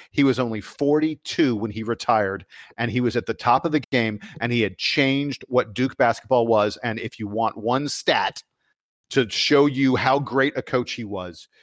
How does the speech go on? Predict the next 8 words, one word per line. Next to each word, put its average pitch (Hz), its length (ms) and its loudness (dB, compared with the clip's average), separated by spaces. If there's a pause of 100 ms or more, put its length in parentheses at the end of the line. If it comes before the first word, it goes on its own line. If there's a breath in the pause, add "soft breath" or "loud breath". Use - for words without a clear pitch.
(1080 soft breath)
in 127 120 0
his 123 320 -2
years 139 360 0
at 123 160 -2
Duke, 104 360 -6 (800)
eleven 123 360 0
season, 123 360 -4
he 107 120 -6